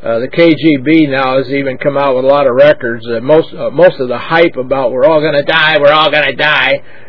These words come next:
was nonsense during the, the Cold War. So here we go. We, uh, your corporations, your friendly U S corporations, have,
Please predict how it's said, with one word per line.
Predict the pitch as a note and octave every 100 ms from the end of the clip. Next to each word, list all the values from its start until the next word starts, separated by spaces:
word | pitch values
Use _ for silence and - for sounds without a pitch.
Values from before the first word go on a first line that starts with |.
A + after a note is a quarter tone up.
| -
was | - C#3
nonsense | C#3+ D#3+ D#3+ - C#3 C3+ -
during | C3+ C#3 C#3+
the, | C#3+ D3 - -
the |
Cold | C3+ F3 F3 E3+
War. | F#3+ G#3+ - - - - - - - - - - - - - - -
So | C#3 D3+
here | G3+
we | F#3 D#3+
go. | F#3+ E3 - - - - -
We, | D3 F3+ E3
uh, | - - D3 - - - - -
your | C#3+ C#3+
corporations, | - F#3+ E3+ D#3 F3+ F#3+ B2+ A#2+
your | B2+ A2+ - -
friendly | F#3+ G3+ F#3+ F#3+ F3 D3
U | - C#3+ F3 F3+
S | E3+ E3
corporations, | - D#3+ D#3+ D3 D3 C#3 B2+ C3+
have, | B2+ B2+